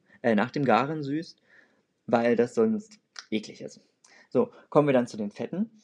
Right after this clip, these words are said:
Sie liefern Energie für geistige und körperliche Tätigkeiten. Sie regulieren die Körpertemperatur.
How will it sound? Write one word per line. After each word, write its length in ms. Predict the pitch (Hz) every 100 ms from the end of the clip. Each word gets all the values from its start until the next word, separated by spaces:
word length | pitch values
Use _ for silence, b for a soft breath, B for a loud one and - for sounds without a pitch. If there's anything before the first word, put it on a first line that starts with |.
| b b -
Sie 120 | 135
liefern 340 | 135 131 127
Energie 480 | 104 110 110 175 214
für 480 | 208 139 123 117 113
geistige 460 | 117 120 - 120
und 140 | 113 123
körperliche 420 | 127 117 110 107
Tätigkeiten. 760 | 120 110 - 156 135 170 208 226 _ _ _ _ _ _ _ _ -
Sie 320 | 127 123 123
regulieren 440 | 120 123 123 143
die 120 | 135 117
Körpertemperatur. 1000 | 113 143 143 160 156 156 - 165 208